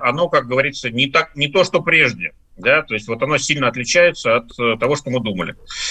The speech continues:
Я тут анекдот недавно слышал, все-таки у нас день смеха, значит, что, э, кто-то достает в неопределенном будущем старую маску от, э, коронавируса, значит, из архивов,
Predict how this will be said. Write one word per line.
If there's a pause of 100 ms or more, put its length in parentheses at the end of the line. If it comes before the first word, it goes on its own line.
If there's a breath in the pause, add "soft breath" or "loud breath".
(260 loud breath)
Я
тут
анекдот
недавно
слышал,
все-таки
у
нас
день
смеха, (360 loud breath)
значит,
что, (200)
э,
кто-то (120)
достает
в
неопределенном
будущем (160)
старую
маску (160)
от, (140)
э, (140)
коронавируса, (340 loud breath)
значит,
из
архивов,